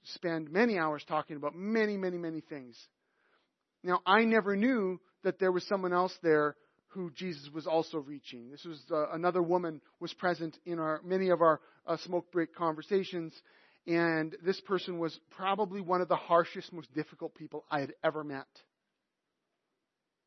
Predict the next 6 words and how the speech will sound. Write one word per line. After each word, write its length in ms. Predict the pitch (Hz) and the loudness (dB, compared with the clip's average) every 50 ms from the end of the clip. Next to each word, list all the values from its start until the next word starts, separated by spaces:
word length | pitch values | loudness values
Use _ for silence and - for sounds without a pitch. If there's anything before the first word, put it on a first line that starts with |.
| _ _ | _ _
And 120 | 147 139 147 | -10 -6 -2
I 140 | 156 180 180 | 0 0 -2
just, 240 | - 156 160 - - _ _ _ _ _ _ _ _ _ _ _ _ _ | -2 -6 -10 -10 -10 _ _ _ _ _ _ _ _ _ _ _ _ _
frankly, 320 | 170 165 175 165 - 165 | -6 -6 -6 -6 -8 -14
didn't 260 | 151 123 160 160 160 151 _ _ _ _ _ _ _ _ _ | -10 -10 -10 -12 -12 -14 _ _ _ _ _ _ _ _ _
even 320 | 156 156 143 160 160 156 | -14 -14 -12 -12 -14 -14